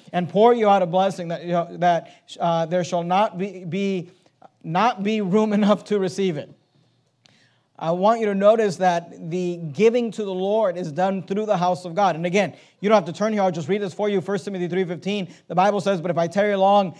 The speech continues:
that thou mayest know how thou oughtest to behave thyself in the house of God, which is the church of the living God, the pillar and ground of the truth." Look,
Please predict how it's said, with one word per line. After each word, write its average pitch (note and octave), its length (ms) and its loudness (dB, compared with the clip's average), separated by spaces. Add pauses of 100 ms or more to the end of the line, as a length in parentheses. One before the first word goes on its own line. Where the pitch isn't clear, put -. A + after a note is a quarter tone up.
(100)
that E3+ 120 -6
thou F3+ 100 2
mayest F#3+ 240 -2
know G3 140 -2
how F#3+ 100 2
thou F3+ 80 0
oughtest F3+ 320 -2
to F3+ 60 -12
behave F3+ 260 -2
thyself G3 520 0 (200)
in F3+ 100 -2
the E3+ 140 2
house A3 360 6
of A3 120 -6
God, F3+ 320 2 (180)
which F3 160 -8
is E3 100 -4
the D#3 80 -8
church A#3 340 2
of F#3+ 80 -6
the F#3 80 -2
living A3+ 260 0
God, F3+ 340 4 (120)
the E3+ 80 -14
pillar G#3+ 280 2
and G3 160 -4
ground F3+ 220 -2
of E3+ 60 -6
the F3 60 -6
truth." F#3+ 260 -4 (200)
Look, G3 320 4